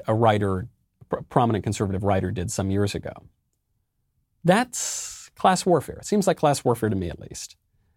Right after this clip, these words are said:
When you tell people that, uh, they have no right to discuss economic policy, that, "Look, we just worship at the altar of the free market, capital F, capital M,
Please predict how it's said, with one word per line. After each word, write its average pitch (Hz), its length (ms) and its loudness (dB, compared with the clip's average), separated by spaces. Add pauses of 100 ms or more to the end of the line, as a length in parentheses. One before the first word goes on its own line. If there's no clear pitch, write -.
(400)
When 190 140 6
you 269 120 4
tell 180 600 4 (1500)
people - 480 2 (180)
that, 117 360 2
uh, 113 80 2
they 123 180 2
have 127 140 2
no 135 160 4
right 123 400 4 (140)
to 101 560 -2
discuss 117 440 0
economic 107 520 0
policy, 101 580 -2
that, - 160 -10
"Look, - 220 0
we 120 120 2
just 131 200 0
worship 127 320 0
at - 80 0
the 131 100 4
altar 135 300 4
of 123 100 0
the 127 80 0
free 156 340 4
market, 147 440 2
capital 131 400 2
F, 135 200 2
capital 135 460 2
M, 143 300 4